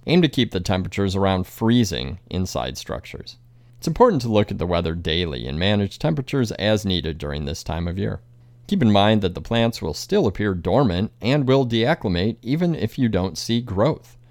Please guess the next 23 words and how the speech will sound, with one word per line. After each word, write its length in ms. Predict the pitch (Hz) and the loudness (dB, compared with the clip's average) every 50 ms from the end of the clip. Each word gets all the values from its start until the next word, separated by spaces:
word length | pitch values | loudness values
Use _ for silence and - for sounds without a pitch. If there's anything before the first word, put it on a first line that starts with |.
| - - - | -20 -10 -6
Besides 400 | 120 113 185 208 196 156 117 - | -2 2 4 4 4 4 2 2
managing 500 | 95 92 104 104 101 87 90 85 80 - | 2 2 2 2 0 0 -2 -4 -4 -2
temperatures 560 | - 143 98 98 92 - - 78 71 80 90 | -2 -2 -2 -2 -6 -6 -6 -8 -6 -6 -4
where 180 | 87 80 76 78 | -4 -4 -4 -4
possible, 640 | - 95 95 101 101 - - - 64 69 85 - - - - - - | -2 0 0 0 0 -2 -6 -8 -8 -8 -8 -10 -12 -18 -20 -12 -8
it's 140 | 147 - - | -6 -2 2
also 320 | - 208 180 - 139 104 | 2 2 2 2 2 2
helpful 400 | 98 104 107 104 - - 107 107 | 4 4 2 2 0 -2 -2 -2
to 80 | 98 101 | -2 -2
take 260 | - - 127 120 - | 0 0 0 2 2
other 220 | 101 110 160 147 104 | 2 2 2 2 0
steps, 480 | - - - - - - - - - - - - - - | -2 -6 -10 -10 -10 -12 -16 -18 -20 -20 -20 -20 -20 -18
especially 480 | - - - - 160 160 - - 110 98 | -16 -4 2 2 2 4 2 0 0 0
when 180 | 87 82 82 85 | 0 0 0 0
outside 460 | 90 92 90 - - 78 76 78 - | 0 0 -2 -2 -2 -2 -2 -2 -2
temperatures 640 | - 104 110 107 92 - - 76 73 80 82 - - | -2 -2 0 -2 -4 -6 -6 -6 -6 -6 -6 -8 -6
well 220 | 87 90 90 90 | -2 0 0 0
below 320 | 82 82 82 82 78 78 | 0 0 -2 -2 -2 -4
freezing 480 | - - - 98 110 107 92 85 73 78 | -4 -4 -2 0 0 0 0 -2 -6 -6
are 120 | 73 67 | -6 -6
expected. 600 | 73 - - - - 87 92 - - - - - - - - - - - - - - - | -8 -10 -8 -6 -4 -4 -4 -4 -6 -10 -12 -12 -16 -20 -20 -20 -20 -20 -20 -20 -14 -4
Minimum 420 | - 104 127 160 180 170 156 147 123 | 0 4 4 6 6 6 4 4 4
heat, 340 | 113 104 92 98 117 - | 2 2 2 2 0 -2